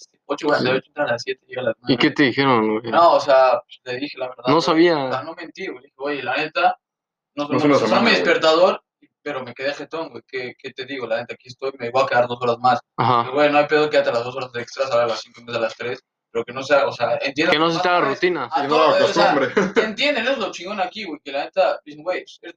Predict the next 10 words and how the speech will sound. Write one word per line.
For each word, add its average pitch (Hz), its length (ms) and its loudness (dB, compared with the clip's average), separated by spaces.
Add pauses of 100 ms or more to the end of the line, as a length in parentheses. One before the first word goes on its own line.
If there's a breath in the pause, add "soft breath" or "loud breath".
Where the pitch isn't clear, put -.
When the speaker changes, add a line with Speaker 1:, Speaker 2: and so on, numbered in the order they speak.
Speaker 1:
güey, 127 340 -4
llevas 170 180 0
trabajando 147 560 0 (220)
menos 156 260 -4
de 151 60 -4
un 151 40 -4
mes 147 160 -4
con - 140 -8
manager, 139 380 -2
te, - 100 -4